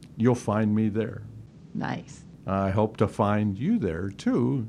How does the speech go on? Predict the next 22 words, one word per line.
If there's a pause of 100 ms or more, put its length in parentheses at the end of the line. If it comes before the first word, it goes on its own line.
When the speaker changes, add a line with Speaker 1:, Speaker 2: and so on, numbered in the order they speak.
(100)
Speaker 1:
doing
what
it
is
you
do (420)
that
make
the
parts
that
matter (1120)
in
the
precision
machining
industry. (280)
Speaker 2:
You're (180)
talking
to
the
listeners,